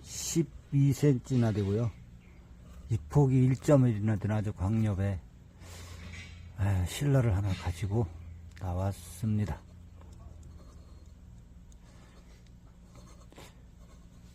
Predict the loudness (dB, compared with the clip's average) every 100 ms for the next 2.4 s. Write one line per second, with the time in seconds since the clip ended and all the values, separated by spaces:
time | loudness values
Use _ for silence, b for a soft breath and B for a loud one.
0 | -4 0 2 4 4 8 8 12 10 12
1 | 10 8 6 8 6 4 0 -4 -4 -4
2 | -2 0 0